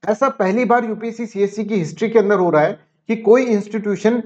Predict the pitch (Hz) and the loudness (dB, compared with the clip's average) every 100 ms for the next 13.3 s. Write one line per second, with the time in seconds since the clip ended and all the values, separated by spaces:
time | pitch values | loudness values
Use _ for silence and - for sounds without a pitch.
0 | - 208 - 247 285 220 202 208 220 226 | 0 0 2 2 2 2 0 0 -2 -2
1 | 156 175 - - 180 190 214 208 180 185 | 0 0 -2 -4 0 0 0 0 0 0
2 | 180 160 165 160 156 156 165 165 131 127 | -2 -2 0 0 2 0 2 4 2 0
3 | 120 - - _ _ _ _ _ _ _ | -10 -12 -16 _ _ _ _ _ _ _
4 | _ - - - 147 269 294 - - 247 | _ -20 -20 -2 4 4 4 -2 2 2
5 | 240 277 214 233 269 262 214 202 254 247 | 0 -6 -4 0 0 0 -6 -8 -14 -10
6 | 202 196 208 262 254 202 196 240 208 180 | -6 -4 -2 -4 0 0 2 0 0 0
7 | 185 214 190 170 180 170 151 160 139 139 | 0 -2 -2 0 2 2 0 0 0 2
8 | 185 247 160 151 139 - 110 - - _ | 0 0 2 2 2 0 -8 -12 -20 _
9 | _ _ _ - 202 269 202 220 226 190 | _ _ _ 0 2 2 2 2 0 -4
10 | 202 262 254 196 196 - 240 254 - 170 | -6 -8 -4 -4 -4 -4 -4 -4 -4 -4
11 | 196 233 262 - - 113 - - 269 - | 0 0 0 -4 -16 -18 -6 0 2 4
12 | 240 233 240 - 226 190 208 208 220 202 | 4 2 -2 -8 -4 -2 -2 0 2 4
13 | 147 107 80 | 2 -4 -12